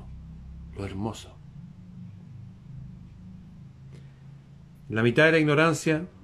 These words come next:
intercambio de pensamiento, la mitad de la otra mitad por el estudio de la filosofía.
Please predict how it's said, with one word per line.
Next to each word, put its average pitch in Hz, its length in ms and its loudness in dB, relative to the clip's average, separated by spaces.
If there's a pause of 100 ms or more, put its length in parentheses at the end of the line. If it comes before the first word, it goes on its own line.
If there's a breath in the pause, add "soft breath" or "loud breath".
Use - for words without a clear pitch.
(300)
intercambio 104 580 -4
de 95 60 -4
pensamiento, 131 680 0 (440)
la 95 220 -2
mitad 98 240 2
de 113 60 6
la 107 60 2
otra 104 140 -4
mitad 117 380 -2
por 90 160 -8
el 87 60 -6
estudio 95 260 -4
de 90 60 -6
la 85 40 -10
filosofía. 92 640 -14